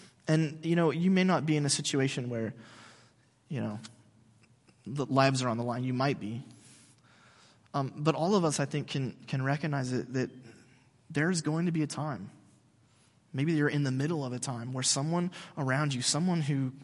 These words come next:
ought to be doing better, doesn't. And the massive fallout for you and for your life is horrific.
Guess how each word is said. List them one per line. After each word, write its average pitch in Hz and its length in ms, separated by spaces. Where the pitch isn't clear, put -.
ought 135 140
to 135 60
be 131 80
doing 127 240
better, 123 280
doesn't. 120 480
And 160 140
the 156 40
massive 156 500
fallout 151 520
for 135 140
you 147 300
and 120 120
for 139 120
your 156 140
life 139 300
is 135 160
horrific. 139 840